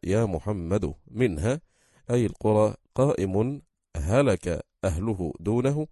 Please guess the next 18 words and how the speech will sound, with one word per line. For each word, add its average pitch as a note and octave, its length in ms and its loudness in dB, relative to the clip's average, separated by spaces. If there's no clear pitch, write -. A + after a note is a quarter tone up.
ومنها G#2 1080 2
حصيد F#2+ 640 -4
هلك A2 400 0
بأهله E2+ 480 -4
فلا - 360 0
أثر F2+ 280 -2
له F2 180 0
كزرع F#2 420 0
المحصود F2 560 -4
بالمناجل. E2+ 680 -2
وما D3+ 280 4
ظلمناهم G2 680 -2
بإهلاكهم F#2+ 800 -2
بغير G2+ 320 0
ذنب، B2+ 280 -4
ولكن F#2+ 460 -2
ظلموا A2 420 -2
أنفسهم C#3 600 -4